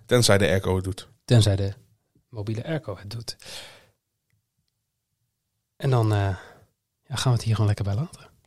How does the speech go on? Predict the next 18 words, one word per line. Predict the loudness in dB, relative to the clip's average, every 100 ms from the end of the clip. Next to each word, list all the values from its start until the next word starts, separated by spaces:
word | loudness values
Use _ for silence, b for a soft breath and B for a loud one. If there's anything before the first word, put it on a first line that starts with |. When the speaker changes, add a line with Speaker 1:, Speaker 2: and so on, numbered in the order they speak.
| _ -10
Speaker 1:
Ja, | -10
ik | -4
denk | -2 0
dat | 0
we | -2
alles | 0 0
wel | 0
een | 0
beetje | 0 0 -2
gecoverd | 2 2 2 2
hebben. | 4 2 0 -6 -4
Eh, | -4
wie | -2 -4 -2
we | -2
verwachten | -2 -4 -2
wie | 0
doorgaat, | 0 2 2
dat | 0